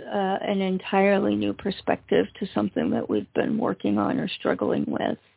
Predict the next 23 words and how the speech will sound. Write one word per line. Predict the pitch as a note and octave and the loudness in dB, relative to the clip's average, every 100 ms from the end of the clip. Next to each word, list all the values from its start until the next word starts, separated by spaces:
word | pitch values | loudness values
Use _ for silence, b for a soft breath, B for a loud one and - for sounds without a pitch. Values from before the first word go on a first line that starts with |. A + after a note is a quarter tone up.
| - | -4
um, | G#3+ G#3 G#3 | -2 0 2
that | G#3+ | 4
we | A3 | 4
wouldn't | G3+ G3+ F3+ - | 4 0 -2 -6
get | C3+ C3 - _ _ _ _ _ _ - | -6 -6 -10 _ _ _ _ _ _ -10
working | D#3 - D#3 - | -10 -10 -12 -12
with | - - - _ _ - | -10 -12 -12 _ _ -10
any | F3+ E3+ D#3+ | -8 -6 -6
other | - - F3+ | -8 -10 -16
spirit | - - - - | -16 -14 -14 -12
guide. | - - - _ _ _ _ _ _ _ B B B B B B - | -12 -12 -18 _ _ _ _ _ _ _ B B B B B B -6
Um, | G3 G3 | -4 -2
and | - A#3 | 0 4
then | B3+ | 4
they | C#4+ | 2
can | C#4+ C#4 | -2 -2
also | - E4 - F#4 F#4+ F#4 - - - - B3 | 0 0 0 2 4 4 0 -2 -10 -4 0
show | A3+ | 2
up | G#3+ G#3+ - - - _ _ _ _ _ G3 | 2 0 -4 -20 -20 _ _ _ _ _ 0
as | F#3 F3+ F3+ - | 2 2 -2 -6
a | G#3 | -6
means | G3 F#3 F#3 F3+ F3+ - | -4 -2 -2 -2 -4 -6
of | F#3 | -6